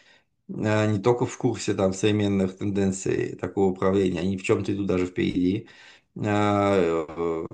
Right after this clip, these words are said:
там российский, мониторинг российского налоговой службы, он, в общем-то, я бы сказал, может быть, даже намного получше, чем в Европе, в Америке.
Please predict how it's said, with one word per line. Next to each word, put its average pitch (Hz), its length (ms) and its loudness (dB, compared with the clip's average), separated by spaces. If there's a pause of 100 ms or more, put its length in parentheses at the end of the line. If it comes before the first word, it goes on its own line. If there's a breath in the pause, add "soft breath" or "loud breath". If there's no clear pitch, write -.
там 90 240 0
российский, 110 400 -2
мониторинг 107 500 2
российского 98 580 0
налоговой 101 960 0
службы, 92 680 -4
он, 95 480 -6 (140)
в 90 60 -8
общем-то, - 1000 -6 (400)
я - 60 -8
бы - 60 -8
сказал, 104 340 -4
может 98 220 -6
быть, - 100 -12
даже 98 180 -4
намного 101 260 -2
получше, 110 380 0
чем 98 140 -4
в - 40 0
Европе, 98 340 0
в 92 40 2
Америке. 92 380 0